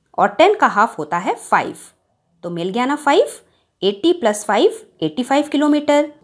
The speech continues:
अब टाइम को ऐड कर लेते हैं। हमने यहाँ पे चार घंटे लिए और इस फ़ाइव किलोमीटर के लिए कितना टाइम होगा? आधे का आधा टाइम, that means one fourth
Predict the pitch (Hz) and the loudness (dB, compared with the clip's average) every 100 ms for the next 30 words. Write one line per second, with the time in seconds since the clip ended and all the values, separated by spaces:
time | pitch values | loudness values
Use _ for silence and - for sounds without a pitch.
0 | _ - 175 - 214 233 320 330 320 311 | _ -8 -8 0 0 2 2 4 2 2
1 | 311 294 277 277 247 240 240 _ _ - | 0 0 0 -2 -4 -6 -10 _ _ -8
2 | 220 240 285 220 185 226 254 277 349 - | -2 0 2 0 0 0 0 -2 -2 0
3 | 202 175 240 180 180 170 196 180 160 269 | 2 4 2 -2 -6 -4 -4 -2 -2 -2
4 | - _ _ _ _ _ 208 220 226 - | -4 _ _ _ _ _ 0 0 -2 -4
5 | 156 240 - 247 247 247 254 254 247 254 | -2 -2 -2 0 0 0 -2 0 -2 -2
6 | 269 269 285 285 277 269 254 294 453 - | -4 -2 0 2 2 0 2 2 2 -4
7 | _ _ _ - 180 196 185 226 226 208 | _ _ _ -2 0 0 0 -2 0 0
8 | 247 - 190 185 170 202 220 190 151 151 | 0 0 -2 -2 -2 -6 -4 -4 -4 -6
9 | - _ _ _ _ _ _ _ _ _ | -10 _ _ _ _ _ _ _ _ _
10 | 160 180 175 190 196 247 494 - - _ | -2 -2 -2 -2 2 4 2 0 -10 _
11 | - 175 240 370 381 - 180 233 | -2 4 4 4 0 -2 -2 -2